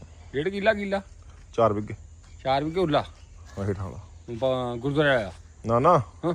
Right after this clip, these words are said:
Speaker 2: ਉਰੇ ਆਹ।
Speaker 1: ਅੱਛਾ,
Speaker 2: ਆਹ।
Speaker 1: ਉਹ ਯਾ ਦੂਆ।
Speaker 2: ਹਾਂ,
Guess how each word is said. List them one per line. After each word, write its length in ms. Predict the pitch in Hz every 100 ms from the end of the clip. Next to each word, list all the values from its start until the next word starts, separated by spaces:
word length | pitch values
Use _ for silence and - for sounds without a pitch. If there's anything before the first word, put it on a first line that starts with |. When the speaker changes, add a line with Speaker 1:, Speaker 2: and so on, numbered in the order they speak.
| 127
Speaker 2:
ਉਰੇ 200 | 123 123
ਆਹ। 180 | 113 95 - - - - - - - -
Speaker 1:
ਅੱਛਾ, 160 | -
Speaker 2:
ਆਹ। 260 | 262 294 285
Speaker 1:
ਉਹ 120 | 262
ਯਾ 280 | 208 185 247
ਦੂਆ। 500 | 226 226 226 214
Speaker 2:
ਹਾਂ, 20 | 170